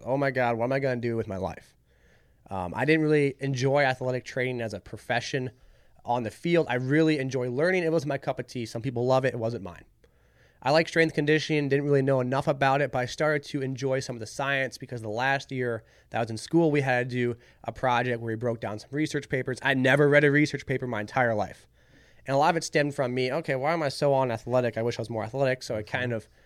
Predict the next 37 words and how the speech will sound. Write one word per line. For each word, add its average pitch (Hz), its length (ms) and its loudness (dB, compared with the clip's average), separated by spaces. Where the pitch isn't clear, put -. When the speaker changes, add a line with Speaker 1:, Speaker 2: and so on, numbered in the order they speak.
Speaker 2:
Yep. 95 220 -14
Speaker 1:
naturally 139 480 2
segued 123 600 0
into 113 340 -6
performance 143 500 -2
research. 160 420 -2
I 135 140 4
ended 160 180 6
up 143 60 -8
getting 143 300 2
a 117 120 -4
wonderful, 139 960 2
uh, 110 260 -2
I 180 80 -10
don't 196 100 -8
know 123 120 -4
how, 113 160 -4
I, 117 340 -6
Iowa 147 260 2
State, 139 300 -2
great 139 260 -2
financial 127 440 -4
aid 120 160 -2
as 110 180 -2
a 107 80 -4
grad 117 300 -4
student. 120 320 -8
I 107 80 -6
wanted 143 200 0
to 135 40 -2
stay 143 180 -2
in 139 80 -2
Iowa 123 300 0
'cause 117 160 -10
my 107 260 -6
current 131 260 -2
fiance, 120 680 -2